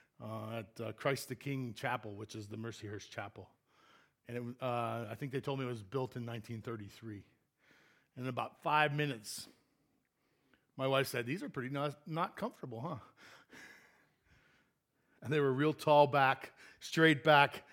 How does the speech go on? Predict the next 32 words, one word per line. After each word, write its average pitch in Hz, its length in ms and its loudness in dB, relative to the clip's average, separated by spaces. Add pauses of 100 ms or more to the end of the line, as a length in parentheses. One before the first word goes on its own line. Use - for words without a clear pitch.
(140)
you 139 100 0
know, 127 300 2
ninety 147 360 2
degree 135 420 2
angle 131 400 0 (100)
pews. 123 480 -6 (2250)
And 139 100 -4
this 143 160 -4 (260)
crossed 170 320 6
my 160 160 4
mind. 143 400 0 (760)
Maybe 156 100 2
we 165 120 2
should 147 180 -6
take 165 200 2
out 165 140 10
all 160 140 10
these 143 180 0
cozy 147 360 0
pews 160 340 -2
and 127 100 -6
put 147 140 -6
some 143 160 -4
of 127 80 -4
those 135 260 -2
in 110 120 -10
there. 85 220 -14 (4000)
Church, 170 320 2
we 175 120 6
have 175 120 6
a 156 60 0
responsibility. 131 880 -6